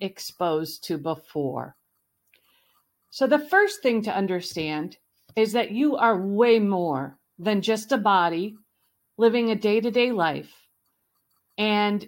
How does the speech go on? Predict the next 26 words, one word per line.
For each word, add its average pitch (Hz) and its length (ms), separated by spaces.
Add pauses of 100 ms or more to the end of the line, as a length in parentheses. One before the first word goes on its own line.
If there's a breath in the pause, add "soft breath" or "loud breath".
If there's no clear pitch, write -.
if 208 200
you 269 220
are 330 100
suffering 196 680
in 185 120
any 226 220
way, 220 480 (760)
it 254 180
is 302 180
because 262 460
you 220 160
are 226 100
not 208 240
aligned 190 520
with 196 220
your 180 120
soul's 208 680 (160)
highest 196 600 (120)
vibrations. 170 1040 (1400 soft breath)
Now, 214 160
it's 226 120
hard 294 360
to 339 80
understand 285 680
this 165 200
because 208 760